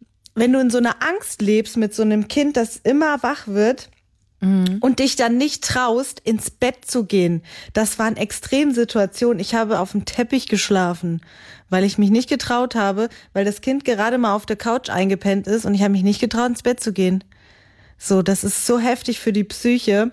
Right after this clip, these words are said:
Speaker 2: Mhm.
Speaker 1: Und dann, dann habe ich halt nach und nach Tricks rausgefunden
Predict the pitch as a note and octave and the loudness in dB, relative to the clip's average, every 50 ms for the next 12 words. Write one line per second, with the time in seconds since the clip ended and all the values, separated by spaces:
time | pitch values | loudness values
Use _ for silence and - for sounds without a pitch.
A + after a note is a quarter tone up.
0 | _ - - G3 F#3+ F#3+ F#3 F3+ F3 F#3 G3+ - - F#3+ G3+ F#3+ A3 A3+ B3 B3+ | _ -10 -2 2 2 4 4 4 4 2 0 -2 0 0 0 2 2 0 0 0
1 | B3+ B3+ _ _ _ _ _ _ _ _ _ _ - - _ - - G#3 G#3+ A3+ | -4 -6 _ _ _ _ _ _ _ _ _ _ -20 -20 _ -4 0 0 2 2
2 | A3+ A#3 A#3 - B3 A#3 A#3 A3+ A3 A#3+ C4+ C4+ - C4 A#3+ A3+ A3+ A#3+ B3 - | 2 0 0 0 -2 0 0 0 0 0 0 -2 -4 -4 -2 -2 0 -2 -2 -4
3 | - - - C4+ C#4+ - - - - F#3+ F#3+ F#3+ - - G3+ F3 - - F#3+ F3+ | -10 -4 -4 -4 -4 -4 -10 -4 -2 0 0 0 -2 -4 -8 -6 -2 0 0 0
4 | F3 - F3 F3 F3 E3+ E3+ | 0 -2 -2 -2 -2 -2 -6